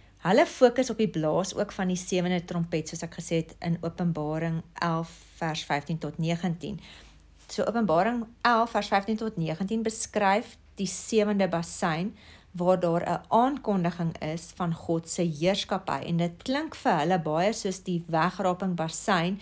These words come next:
dieselfde een, ehm, waarvan gepraat word in een Korintiërs vyftien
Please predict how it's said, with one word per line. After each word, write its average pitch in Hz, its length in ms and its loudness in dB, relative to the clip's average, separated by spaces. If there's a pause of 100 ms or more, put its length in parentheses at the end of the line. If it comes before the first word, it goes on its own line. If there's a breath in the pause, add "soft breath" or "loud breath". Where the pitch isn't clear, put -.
(300 loud breath)
dieselfde 254 720 0
een, 175 400 -2 (560 loud breath)
ehm, 170 340 0
waarvan 170 300 0
gepraat 180 400 0
word 175 160 -4
in 170 160 -4
een 175 240 -2
Korintiërs 156 520 -4
vyftien 151 580 -6